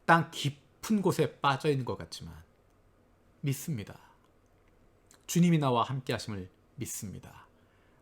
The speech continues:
나를 인도하실 것을 믿습니다.라고 고백하는 것입니다. 그렇게 고백할 수 있는 것은 십칠 절, 십팔 절에 있는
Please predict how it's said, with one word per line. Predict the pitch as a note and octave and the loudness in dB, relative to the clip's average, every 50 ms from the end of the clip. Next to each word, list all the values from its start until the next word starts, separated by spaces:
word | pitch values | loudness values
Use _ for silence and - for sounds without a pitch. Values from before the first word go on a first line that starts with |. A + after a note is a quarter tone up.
| _ _ | _ _
나를 | - B2+ B2 B2+ C3 C3 | 0 2 2 2 2 2
인도하실 | F3+ E3+ E3 E3 F3 D3+ B2+ - | 2 2 4 6 4 4 4 2
것을 | - C#3 B2 - C3+ B2+ - _ _ _ _ _ | -2 -4 -2 -2 -6 -8 -8 _ _ _ _ _
믿습니다.라고 | - F2+ E2+ - - - C3 B2 G#2+ G2 - G#2 G2+ F#2+ - - _ _ _ _ _ _ _ - B2 A2 A2+ A2+ | -18 -14 -12 -10 -6 -2 -2 -2 -2 0 -2 -2 -2 -4 -6 -10 _ _ _ _ _ _ _ -6 -4 -2 -2 -2
고백하는 | - C#3+ B2+ B2 - A#2+ A#2+ A#2 | 0 0 0 0 0 0 -2 -2
것입니다. | G#2+ G2+ F2+ - - F#2 F2 E2 - - - - - - _ _ _ - - _ _ _ _ _ _ _ _ - _ _ _ _ _ | -2 -6 -6 -8 -10 -12 -16 -16 -18 -20 -20 -20 -20 -20 _ _ _ -20 -20 _ _ _ _ _ _ _ _ -20 _ _ _ _ _
그렇게 | - E3 E3 E3+ G3 G#3+ - | 4 4 4 6 4 2 2
고백할 | - D3+ C#3+ F3+ E3+ F3 E3+ D3 | 2 0 2 2 2 2 2 2
수 | - F#3 | 2 2
있는 | D#3+ C#3+ C3 | 2 2 2
것은 | B2+ B2 - - D3+ A#2+ G2 | 0 0 0 0 -2 -2 -4
십칠 | - - - - - - - F3 D3+ - | -6 -10 -12 -12 -10 -6 -4 -4 -4 -4
절, | - C#3+ A2 | -4 -6 -6
십팔 | - - - - - - D#3+ C#3 - | -6 -8 -12 -12 -10 -8 -6 -6 -4
절에 | - C3+ A#2+ A#2 A2 | -4 -2 0 0 0
있는 | G#2+ G#2+ A2+ C3+ D#3 | -2 -2 -4 -6 -6